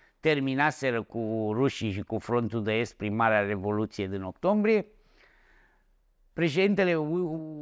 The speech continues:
Woodrow Wilson a fost primit în prima vizi-, vizită oficială a unui președinte pe teritoriul european cu surle și trâmbițe.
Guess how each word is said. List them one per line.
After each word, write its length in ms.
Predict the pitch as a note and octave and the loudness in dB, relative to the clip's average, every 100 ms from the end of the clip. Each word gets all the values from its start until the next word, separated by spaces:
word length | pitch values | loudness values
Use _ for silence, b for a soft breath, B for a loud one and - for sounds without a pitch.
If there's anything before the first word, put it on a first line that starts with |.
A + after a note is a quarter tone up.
| C#3 | -10
Woodrow 420 | C#3+ E3+ E3 D3 D3 | -4 0 4 4 2
Wilson 380 | F3 - D#3 | -2 -2 -2
a 120 | C#3+ B2 | 0 0
fost 360 | - D3+ - | -2 -4 -4
primit 600 | - C3+ C3 E3 - - D3+ | -4 -2 2 0 -2 -8 -6
în 180 | C3+ | -6
prima 340 | C3 D#3 E3+ C#3+ | -2 0 2 2
vizi-, 420 | A#2+ A2+ G#2 A2+ | 2 -2 -4 -6
vizită 520 | C3 B2 C#3+ C3 - | -4 0 0 -2 -2
oficială 600 | B2 A#2+ - A2 - C3 B2+ | 0 0 -4 -4 2 4 4
a 40 | |
unui 340 | A2 A2+ A#2 | 2 0 -2
președinte 840 | G#2+ A#2+ A#2 - A2 A2 C#3+ B2 G#2+ | 0 0 -2 -2 -2 0 0 -2 -4
pe 160 | - A#2 A#2 A2 G#2 G2 F#2+ - _ | -2 -2 0 -2 -2 -4 -8 -14 _
teritoriul 540 | - A#2+ A2 - C3 B2 | -4 -2 0 0 2 2
european 680 | A2 A2 G#2+ - C#3+ E3+ D#3+ b b b b b b | 2 0 0 2 2 2 -4 b b b b b b
cu 140 | - D3 | -6 -6
surle 420 | - E3+ D3 C#3+ | -2 -2 0 0
și 180 | C3 B2 | -2 -6
trâmbițe. 640 | C#3 B2 G2+ E2+ - - | -2 -2 -2 -6 -14 -20